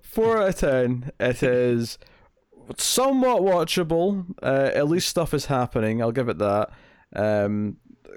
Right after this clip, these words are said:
there's a, there's a few odd chuckles here or there,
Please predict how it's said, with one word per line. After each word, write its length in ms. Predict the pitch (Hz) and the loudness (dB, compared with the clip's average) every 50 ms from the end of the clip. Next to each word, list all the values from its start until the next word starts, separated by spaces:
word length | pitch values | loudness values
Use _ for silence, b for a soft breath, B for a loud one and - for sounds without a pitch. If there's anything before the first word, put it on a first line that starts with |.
| 60 67 69 | -18 -12 -6
there's 200 | 82 - 123 127 | -4 -2 0 0
a, 40 | 139 143 | 0 0
there's 140 | - 139 143 | 0 -2 -2
a 60 | 147 | -2
few 400 | - - - - 196 202 196 185 | -4 -6 -6 -2 0 2 2 2
odd 140 | 170 160 147 | 2 0 -2
chuckles 440 | - - 139 127 - 139 135 131 - | -2 -4 -4 -2 -2 -2 -2 -2 0
here 180 | - 120 117 117 | 0 0 0 0
or 40 | 107 | 2
there, 340 | 104 101 98 101 98 98 | 2 2 2 2 0 -2